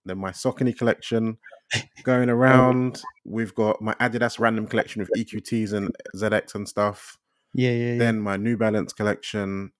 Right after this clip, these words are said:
Speaker 1: and then Yeezys that I've got left at the rest. And then in the corner is stuff that I need to get rid of. That's how it's set up for
Speaker 2: <laughs>
Speaker 1: the most part. And
Speaker 2: <laughs>
Speaker 1: also, all of that they're kept in is, it depends on what I've worn lately, but generally I keep the pairs at the top,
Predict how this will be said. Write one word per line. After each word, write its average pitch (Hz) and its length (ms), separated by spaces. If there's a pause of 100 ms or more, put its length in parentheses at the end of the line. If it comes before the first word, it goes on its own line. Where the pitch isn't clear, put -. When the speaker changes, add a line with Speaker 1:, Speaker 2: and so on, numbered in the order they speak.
Speaker 1:
and 95 180
then 95 160
Yeezys 98 560
that 82 100
I've - 140
got - 160
left 98 300
at - 100
the 95 60
rest. 98 300
And 95 120
then 95 160 (160)
in 123 100
the 117 80
corner 104 380
is 90 200
stuff - 280
that 71 100
I 85 40
need 101 240
to 104 180
get 92 200
rid 95 180
of. 90 240 (600)
That's - 200
how 110 120
it's - 180
set 110 120
up 104 180
for 147 100
Speaker 2:
<laughs> - 0
Speaker 1:
the 104 100
most 107 320
part. 107 320 (600)
And 101 280
Speaker 2:
<laughs> 120 40
Speaker 1:
also, 107 640 (120)
all 156 200
of 135 80
that 123 140
they're 117 100
kept - 320
in 104 100
is, 104 300
it 143 140
depends 156 380
on 120 200
what 110 220
I've 101 260
worn 110 300
lately, 101 380
but 90 180
generally 107 400
I 95 100
keep - 260
the 92 80
pairs 98 300
at - 60
the - 80
top, - 400